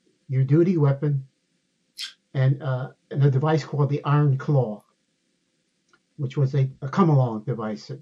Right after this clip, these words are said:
looks like a small pair of ice tongs that you put on somebody's wrist and, and turn, and I don't care how big you are, you were, you, you were gonna come along. Uh, uh, we, we had no, uh,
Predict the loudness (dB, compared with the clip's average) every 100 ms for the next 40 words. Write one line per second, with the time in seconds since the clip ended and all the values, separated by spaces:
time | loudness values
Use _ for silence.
0 | -8 -6 -2 -2 -2 -4 -8 _ _ _
1 | _ _ -18 -4 0 0 2 2 2 0
2 | 0 0 -2 -2 -2 -6 -8 -8 -10 -16
3 | _ _ 0 2 2 0 0 2 0 0
4 | 2 0 -2 -8 -10 _ _ _ _ -12
5 | -6 0 2 2 -2 -6 -12 -10 -6 -2
6 | -2 0 0 0 0 -2 -2 -6 -6 -8
7 | -8 -6 -6 -6 -6 -6 -8 -4 0 2
8 | 0 2 0 0 -2 -8 -12 _ _ _
9 | _ -20 -20 -20 _ _ _ _ _ _
10 | _ _ -8 -8 -8 -14 _ _ _ -4
11 | 0 2 0 _ -20 -4 2 4 4 4
12 | 4 4 0 -4 -4 -2